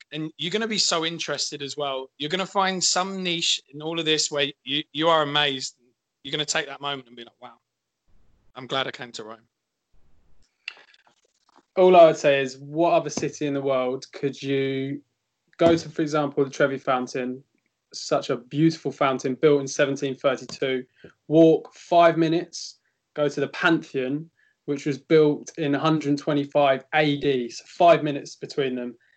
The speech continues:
Speaker 2: and there's seventeen thousand years between them. And then you walk five more minutes, and you're eating the best pizza you've ever eaten in your whole life. Like, it's just got everything for me. You can just walk around, have no idea where you're going. And you mentioned it, Nick, you turn a corner,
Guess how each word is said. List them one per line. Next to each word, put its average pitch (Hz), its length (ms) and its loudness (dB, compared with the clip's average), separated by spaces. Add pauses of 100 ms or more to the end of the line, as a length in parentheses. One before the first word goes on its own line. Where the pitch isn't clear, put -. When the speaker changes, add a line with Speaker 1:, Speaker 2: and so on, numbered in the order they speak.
(140)
Speaker 2:
and 127 160 -4
there's 120 260 -4 (320)
seventeen 127 580 -4
thousand 123 420 -2
years 127 200 -6
between 131 300 -6
them. 127 120 -6 (300)
And 170 140 4
then 180 80 8
you 175 100 8
walk 160 240 6
five 151 240 4
more 143 160 -2
minutes, 135 400 -8 (340)
and 139 120 -6
you're 139 140 0
eating 139 160 -2
the 123 60 -6
best 131 280 -2
pizza 139 380 -4
you've 123 200 -4
ever 127 280 -2
eaten 123 280 -10
in 131 80 -8
your 123 100 -4
whole 123 160 -2
life. - 200 -8 (280)
Like, 143 260 -2
it's 156 220 -2
just - 360 0
got 139 200 4
everything 123 580 -4
for - 140 -12
me. 120 240 -4 (320)
You 147 100 -4
can 160 160 4
just - 400 0
walk 156 680 2
around, 143 540 0 (160)
have 156 160 2
no 160 220 4
idea 143 260 0
where 139 140 0
you're 131 100 -2
going. 127 300 -2 (340)
And 147 120 0
you 165 120 8
mentioned 160 400 0
it, 127 80 -10
Nick, 131 260 -10
you 135 120 -8
turn 151 280 2
a 139 60 -6
corner, 143 400 -2